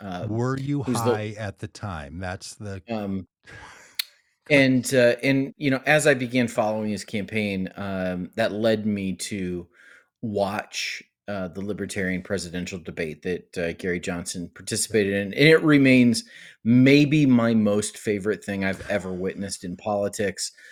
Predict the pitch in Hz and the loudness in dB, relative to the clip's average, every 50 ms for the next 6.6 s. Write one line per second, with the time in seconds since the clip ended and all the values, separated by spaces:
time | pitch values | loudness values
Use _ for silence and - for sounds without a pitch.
0 | - - _ _ _ - 113 104 101 101 98 - - 113 117 117 113 113 110 107 | -20 -20 _ _ _ -6 -4 -4 -4 -6 -8 -8 -4 0 2 2 2 2 2 0
1 | 107 104 - _ _ _ _ _ _ _ _ _ _ _ _ _ _ _ _ _ | 0 -4 -6 _ _ _ _ _ _ _ _ _ _ _ _ _ _ _ _ _
2 | _ _ _ _ _ _ _ _ _ - 190 170 165 156 147 - - 147 143 135 | _ _ _ _ _ _ _ _ _ 2 4 4 4 4 2 2 4 4 6 6
3 | 127 - 139 117 110 120 113 - 120 120 110 101 101 104 104 98 98 - 104 - | 4 2 -2 0 2 2 2 2 2 0 0 0 -2 -4 -4 -4 -4 -6 -8 -6
4 | - 107 98 95 95 104 101 98 98 98 90 - 104 107 104 - - 117 98 98 | -6 -6 -6 -6 -4 -4 -4 -4 -4 -4 -4 -2 -2 -2 -2 -2 -2 -2 -2 -2
5 | 107 101 - - 104 95 92 92 - 101 95 92 92 - _ _ - - - - | -4 -4 -4 -6 -6 -6 -6 -4 -2 0 0 0 -2 -4 _ _ -20 -20 -20 -20
6 | _ _ _ - 113 104 101 98 92 92 90 92 | _ _ _ -6 -4 -4 -2 -2 -4 -4 -6 -8